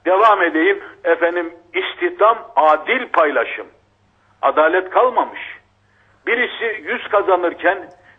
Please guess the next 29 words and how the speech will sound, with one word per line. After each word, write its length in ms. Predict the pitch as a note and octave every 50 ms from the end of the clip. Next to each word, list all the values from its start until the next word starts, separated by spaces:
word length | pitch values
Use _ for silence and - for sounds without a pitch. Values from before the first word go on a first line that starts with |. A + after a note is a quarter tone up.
| _ -
birisi 300 | E3+ F3+ F#3+ - - G3
yüz 260 | F3+ D#3+ C3+ - D#3
bin 120 | G3 A3
kazanıyor. 600 | - D#3+ E3+ - - B2 G#2+ G#2+ G#2 G2 F2+ F2 - _ _ _ _ _ _ _ _
Birisi 360 | - A#3 A3+ - - C4+ -
trilyon 480 | - - - A#2 A2 A2 A#2+ F3 A#3 B3
kazanıyor. 520 | - - - - C3+ G#2+ - F#2+ F2 E2 - _ _ _ _ _ _ _ -
Bütün 340 | G3+ G3+ - C4 C4 A#3
bunlara 340 | A3 G3+ G3 F#3 - F3 E3+
son 320 | - - - D#3 D#3 D3+ C#3+
vermenin 440 | C3+ B2+ B2 A2+ A2 A2 A#2 C#3 - _ _ _ - - - _ _ _
ve 120 | - E3+ E3+ - - -
sürekli 540 | - E3+ G3 G3 G3 - - - C4 B3 A3
büyümenin 520 | A3+ A3 G#3+ G3+ F#3+ F#3 F#3 F3+ F3+ E3+
hesabı 500 | D#3 D3+ E3 - - - F3+ F3+ - G#3
içerisinde 880 | G#3 F3+ - - E3 D#3 D3 C3+ - D3 C#3+ C#3 C#3 D#3 F3 F3 - - - - - - - - _
bir 160 | - G3+ A3+ -
planın, 600 | - - - D3+ D#3 D3 C#3+ D#3+ F#3 E3+ D3+ C3
bir 120 | D#3+ G3+
programın, 800 | F#3+ - - D3 D#3 D3+ - C#3+ C#3 C#3 D3 F3 F3+ D#3+ - -
bir 180 | F#3+ B3+ B3+ -
projenin 560 | - - D#3+ D#3 C3+ C3 C3 C3+ F3 F#3+ - - _ _ _ -
sahibiyiz 520 | - E3+ F3 E3+ D#3+ D3+ D3+ E3+ D#3 A#2+ A#2+
Allah'ın 420 | B2 A#2+ A#2+ A#2 F#2+ G2 A2+ A2
izniyle. 420 | G2+ G#2 G2 _ F#2+ F2+ E2 - - _ _ _ _ - - - - - _ _
Yüce 300 | - E3 - - A3 A#3
milletim 560 | A#3 A3+ G#3+ F#3 F#3+ G3 G3+ - A3 A3 - -
endişe 420 | D#3+ E3+ F3 F3 E3+ E3+ - - D#3+
etmesin. 560 | F#3 G3+ - - - B2+ G#2+ - - G#2